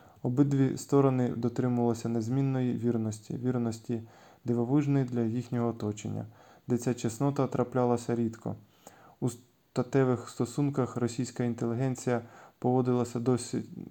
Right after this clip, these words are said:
легковажно і навіть розпусно. Сороміцьких балачок між ними я ніколи не чув. Такий самий дух панував у родинах інших наших родичів,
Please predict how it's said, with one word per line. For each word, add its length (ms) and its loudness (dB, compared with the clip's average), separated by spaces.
легковажно 880 0
і 60 -4
навіть 300 0
розпусно. 640 -4
Сороміцьких 640 2
балачок 420 2
між 240 0
ними 240 0
я 100 0
ніколи 420 0
не 120 0
чув. 260 -6
Такий 540 2
самий 320 0
дух 200 2
панував 540 0
у 60 -2
родинах 440 -2
інших 300 -4
наших 340 -4
родичів, 460 -4